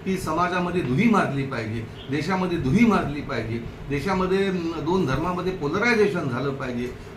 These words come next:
ध्रुवीकरण झालं पाहिजे, त्याला, अ, या अशा गोष्टीमुळे खतपाणीच मिळते. त्याच्यामुळे या सगळ्या गोष्टी जर आपण, अ, टाळू शकलो तर ते जास्त चांगलं होईल. मी या गोष्टीचा, अ, अत्यंत तीव्र शब्दामध्ये निषेध व्यक्त करतो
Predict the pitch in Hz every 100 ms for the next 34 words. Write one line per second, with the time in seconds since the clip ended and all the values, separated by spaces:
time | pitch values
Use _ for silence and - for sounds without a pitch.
0 | - 127 214 220 190 170 139 131 135 135
1 | 120 170 - - - 151 185 202 196 -
2 | 151 151 147 170 180 - 185 156 - 180
3 | 185 - 143 - 190 240 185 165 139 139
4 | 139 - - 156 170 185 185 185 180 170
5 | 156 170 160 156 175 160 165 160 175 165
6 | 151 147 143 135 - - 139 175 226 185
7 | 143 127 - - - 151 139 139 143 151
8 | 151 160 156 196 233 - - 156 165 160
9 | 151 156 135 123 165 160 151 - 139 135
10 | 135 123 123 120 139 135 175 165 180 160
11 | - - - 214 220 208 - 143 156 156
12 | 151 147 156 160 - 143 139 135 156 160
13 | 143 135